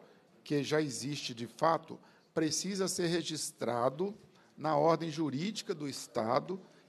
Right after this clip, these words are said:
e precisa ser formalmente reconhecido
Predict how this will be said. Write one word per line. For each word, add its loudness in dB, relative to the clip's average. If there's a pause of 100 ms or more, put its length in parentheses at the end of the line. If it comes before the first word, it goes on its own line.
(120)
e -4
precisa -4
ser -2
formalmente 0
reconhecido -2